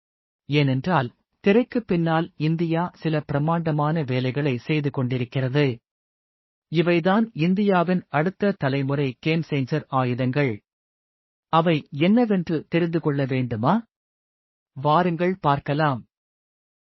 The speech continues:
கடந்த சில ஆண்டுகளாக இமயமலை எல்லையில்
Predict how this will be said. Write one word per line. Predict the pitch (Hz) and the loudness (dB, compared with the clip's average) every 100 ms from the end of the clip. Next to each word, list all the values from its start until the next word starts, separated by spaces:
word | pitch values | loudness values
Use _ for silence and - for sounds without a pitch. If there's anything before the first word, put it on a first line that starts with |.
| _ | _
கடந்த | 208 202 233 247 | 0 2 2 0
சில | - 185 | -2 -2
ஆண்டுகளாக | 143 143 147 143 135 127 135 170 202 _ _ | 0 0 0 -2 0 -2 0 -2 -4 _ _
இமயமலை | - 160 208 240 202 180 190 - | -4 0 2 4 2 0 -2 -2
எல்லையில் | 139 143 151 190 202 | -4 -4 -2 -4 -6